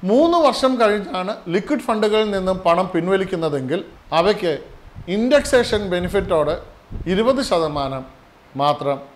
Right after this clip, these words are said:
ടാക്സ് കൊടുത്താൽ മതിയാകും. അങ്ങനെ നിങ്ങളുടെ വീട്ടിലിരിക്കുന്ന പണമോ സേവിങ്സ് ബാങ്ക് അക്കൗണ്ടിലുള്ള പണമോ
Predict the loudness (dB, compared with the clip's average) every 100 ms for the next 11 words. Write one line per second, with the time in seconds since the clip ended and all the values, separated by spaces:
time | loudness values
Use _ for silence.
0 | -20 _ _ _ 0 0 0 -6 -12 -14
1 | -20 _ -6 -6 -4 -6 -6 -10 -14 -18
2 | -20 -20 _ -4 0 0 0 -4 -12 -20
3 | _ _ _ 0 4 6 6 4 4 4
4 | 4 4 2 0 0 0 -2 -4 -6 -10
5 | -16 _ _ _ -2 4 6 6 2 -2
6 | 0 0 -2 -6 -8 0 2 4 4 6
7 | 4 2 -4 -10